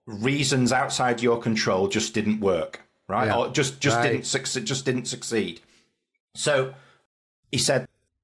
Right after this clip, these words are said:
Speaker 1: "There's no word to describe a fully justified and considered venture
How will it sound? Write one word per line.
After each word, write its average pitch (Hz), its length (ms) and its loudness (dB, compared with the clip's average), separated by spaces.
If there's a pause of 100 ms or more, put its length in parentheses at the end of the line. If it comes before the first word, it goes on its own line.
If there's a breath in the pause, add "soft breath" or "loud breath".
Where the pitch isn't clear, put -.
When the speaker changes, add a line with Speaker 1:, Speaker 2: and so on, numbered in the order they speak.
Speaker 1:
"There's 113 240 0
no 156 140 6
word 131 360 4
to 113 80 -4
describe 107 420 0
a 110 40 2
fully 131 340 0
justified 107 760 0
and 101 260 -2
considered 120 540 0
venture 107 640 0